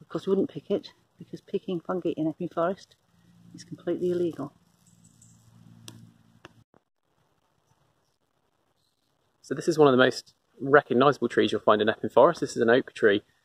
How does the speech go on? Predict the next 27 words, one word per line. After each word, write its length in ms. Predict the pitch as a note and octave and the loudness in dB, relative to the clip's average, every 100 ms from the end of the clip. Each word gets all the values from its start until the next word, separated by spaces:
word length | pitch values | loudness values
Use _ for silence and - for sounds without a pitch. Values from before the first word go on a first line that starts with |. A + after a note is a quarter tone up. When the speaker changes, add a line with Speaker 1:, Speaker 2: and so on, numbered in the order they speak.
| _ _ | _ _
Speaker 2:
Um, 320 | A#2 A2 G#2 - _ _ _ _ - | 2 2 0 -6 _ _ _ _ -12
you 100 | B2+ | 0
can 100 | C#3 | 2
identify 400 | B2 A2+ - G2 | 4 4 4 4
this 140 | G2+ | 2
by 260 | - G#2 G#2 | 2 4 6
its 300 | G2+ - - C3 | 2 -2 -16 -2
really 420 | C3+ C#3+ B2 G#2+ | 6 6 6 4
rough 300 | G#2+ G#2 - | 2 2 4
bark 400 | G#2+ G#2+ A2 - | 6 6 4 0
with 140 | C3 - | -8 -8
these 120 | A2 | -4
really 260 | C3+ B2+ A2 | 2 2 2
deep 180 | A2 - - | -4 -4 0
fissures, 320 | A#2+ A#2 A#2+ | 0 -2 0
and 80 | C3+ | 2
if 140 | C3+ | 6
you're 280 | C3+ B2 A#2 _ _ _ - | 8 8 6 _ _ _ -2
around 380 | A#2+ C#3 B2+ A#2+ | 4 4 4 2
one 120 | A2+ | 2
while 140 | A#2+ | 2
it 80 | G#2+ | 2
still 200 | - D#3 | 0 -2
has 180 | - A2+ | 0 -4
its 140 | - | -2
leaves 300 | B2+ A#2 A#2 | 0 2 4
on, 240 | A2 A#2 | 4 4